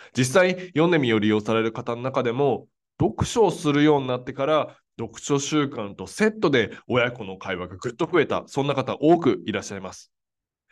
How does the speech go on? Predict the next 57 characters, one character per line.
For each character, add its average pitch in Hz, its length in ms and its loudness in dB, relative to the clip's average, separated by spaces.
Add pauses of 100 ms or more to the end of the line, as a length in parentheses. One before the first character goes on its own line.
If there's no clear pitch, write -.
(280)
本 139 220 2
を 127 40 2
読 120 140 4
み 147 100 4
終 175 140 6
わ 180 80 -2
っ - 40 -12
た 165 100 4
後 220 160 2
に 170 140 2
お - 80 -2
子 131 100 -2
さ 131 160 -2
ん 127 80 -6
の 127 60 -4
方 147 180 2
か 120 80 -2
ら、 98 220 -4 (400)
「こ 104 60 -10
れ 110 60 -4
面 143 120 0
白 202 200 2
か 214 80 4
っ 202 40 -2
た 185 80 2
よ」 175 400 4
と 123 220 0
言 113 120 -6
い 110 40 -8
出 123 100 -6
し 123 100 -16
て、 101 140 -8
自 107 240 -12
然 160 240 2
と 156 300 4
そ 139 160 0
の 131 80 2
本 123 160 -4
の 104 60 -8
感 107 220 -4
想 135 200 2
を 151 160 -2
話 104 300 -6
す 117 80 -2
よ 98 80 0
う - 20 -8
に 95 60 -10
な 98 100 -6
っ - 40 -14
た 98 120 -4
り、 85 200 -10 (760)
夜 196 240 6
ご 254 80 6
飯 220 140 4
の 156 100 2
時 127 240 -2
に 110 200 -4